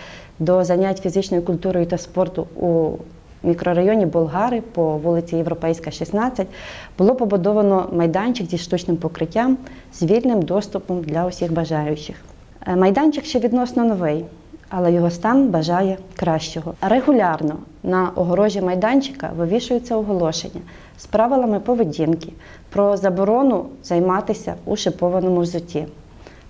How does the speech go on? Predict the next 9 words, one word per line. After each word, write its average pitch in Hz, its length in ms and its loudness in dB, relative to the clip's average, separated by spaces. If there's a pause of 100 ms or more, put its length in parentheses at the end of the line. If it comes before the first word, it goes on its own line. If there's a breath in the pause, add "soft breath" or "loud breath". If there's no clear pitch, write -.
Але, 185 180 4
на 185 120 6
жаль, 254 260 2 (120)
оголошення 214 520 0
зриваються, 156 680 -4 (440 loud breath)
правил 202 420 0
дотримуються 190 640 -2
не 175 100 0
всі. 156 340 -6